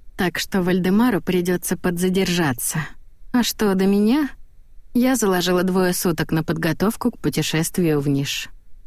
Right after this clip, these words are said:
«Сведения будут у тебя уже завтра», решила ведьма Севера. «И чем быстрее мы вернемся в наши дома, тем увереннее я буду в том, что ты получишь желаемое вовремя.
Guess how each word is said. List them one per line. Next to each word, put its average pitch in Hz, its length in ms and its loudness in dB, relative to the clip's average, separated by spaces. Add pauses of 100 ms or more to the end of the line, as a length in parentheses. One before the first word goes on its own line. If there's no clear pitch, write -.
(680)
«Сведения 170 680 2
будут 160 360 0
у 170 60 0
тебя 170 340 0
уже 175 220 2
завтра», 131 540 -2 (260)
решила 170 480 0
ведьма 147 360 2
Севера. 135 520 -2 (580)
«И 214 140 2
чем 214 280 2
быстрее 160 480 0
мы 147 160 2
вернемся 143 540 0
в 151 60 2
наши 151 260 0
дома, 143 400 0 (160)
тем 214 220 0
увереннее 156 640 2
я 151 140 0
буду 147 220 -2
в - 100 -6
том, 151 260 0
что - 240 -2
ты 147 140 -2
получишь 151 500 0
желаемое 143 760 2
вовремя. 139 640 0